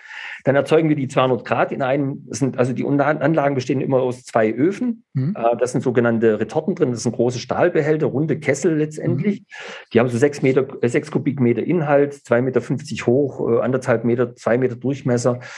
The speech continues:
Speaker 2: Mhm.
Speaker 1: Die stecken in diesen Öfen und die werden mit Biomasse befüllt. Und
Speaker 2: Befüllt,
Speaker 1: jetzt
Speaker 2: mhm.
Speaker 1: wird die Anlage angefahren. Ich erzeuge in einem dieser Kessel, in einem dieser Retorten nennen wir das,
Speaker 2: Mhm.
Speaker 1: ähm, die zweihundert Grad.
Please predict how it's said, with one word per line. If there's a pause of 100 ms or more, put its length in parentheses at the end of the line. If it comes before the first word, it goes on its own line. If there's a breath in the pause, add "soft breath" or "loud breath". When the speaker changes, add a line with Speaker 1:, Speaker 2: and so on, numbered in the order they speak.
Speaker 2:
Mhm.
Speaker 1:
Die
stecken
in
diesen
Öfen (140)
und
die
werden
mit
Biomasse (160)
befüllt.
Und
Speaker 2:
Befüllt,
Speaker 1:
jetzt
Speaker 2:
mhm. (140)
Speaker 1:
wird
die
Anlage
angefahren.
Ich
erzeuge
in
einem
dieser
Kessel,
in
einem
dieser
Retorten
nennen
wir
das, (160)
Speaker 2:
Mhm. (100)
Speaker 1:
ähm,
die
zweihundert
Grad.